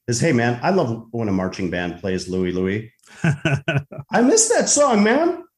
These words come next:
Speaker 1: I know it's just a weird, random initial thought of mine. That's it, man. What are your initial thoughts?
Speaker 2: So mine was, over the course of watching this, just thinking of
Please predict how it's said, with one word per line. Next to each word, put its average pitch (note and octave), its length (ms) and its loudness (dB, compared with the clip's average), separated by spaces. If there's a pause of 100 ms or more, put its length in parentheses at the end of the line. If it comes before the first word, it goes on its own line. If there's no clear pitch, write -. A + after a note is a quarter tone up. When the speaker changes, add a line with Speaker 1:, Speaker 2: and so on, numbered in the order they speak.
Speaker 1:
I B3+ 40 -4
know E4 120 0
it's D#4 120 -4
just C4 160 -6
a G#3 40 0
weird, G3+ 420 -2
random D#3 380 -2
initial C3+ 400 -4
thought G2 220 -8
of F#2 60 -6
mine. F2 340 -8 (120)
That's - 240 -10
it, F#2 200 -4
man. G2 220 -2
What A#2 120 2
are E3 40 4
your D#3+ 140 4
initial B2 300 0
thoughts? - 720 -10
Speaker 2:
So E3+ 440 -2
mine F#3+ 540 -4
was, F#3 280 -2 (100)
over D3+ 160 -2
the B2+ 80 -6
course D3 280 -2
of B2+ 80 0
watching A2 580 -4
this, F2+ 300 -12
just - 220 -2
thinking C#3+ 320 0
of A2+ 500 -4